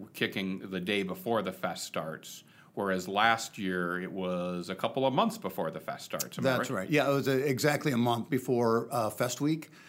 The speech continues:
Speaker 2: and, uh, it was something that was just tried for a couple of years. Uh, I think it wa-, it was a, a good idea to try it. However, they found that it was,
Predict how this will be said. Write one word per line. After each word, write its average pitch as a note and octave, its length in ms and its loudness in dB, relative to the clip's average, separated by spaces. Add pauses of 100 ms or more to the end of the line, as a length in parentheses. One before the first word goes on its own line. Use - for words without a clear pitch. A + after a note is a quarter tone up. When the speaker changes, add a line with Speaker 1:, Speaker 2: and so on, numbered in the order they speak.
(340)
Speaker 2:
and, A#2+ 380 4
uh, A#2+ 100 6
it F3 80 4
was D3+ 140 4
something F#3 240 4
that C3 140 4
was A2+ 100 0
just C3 180 0
tried A2 320 0
for B2 120 -2
a - 20 -2
couple C3+ 260 -2
of A#2+ 60 2
years. A#2+ 320 2 (440)
Uh, G#2+ 300 2
I A2+ 80 4
think A2 240 0
it C3 40 2
wa-, A#2 100 2
it B2+ 140 2
was A2 200 2
a, A2 160 0
a B2+ 100 0
good B2+ 220 2
idea A#2 440 2
to C3+ 120 -4
try B2+ 320 0
it. C3+ 240 2
However, B2 480 2
they B2 160 2
found D#3 320 2
that C3+ 80 2
it A#2 60 0
was, A2 180 0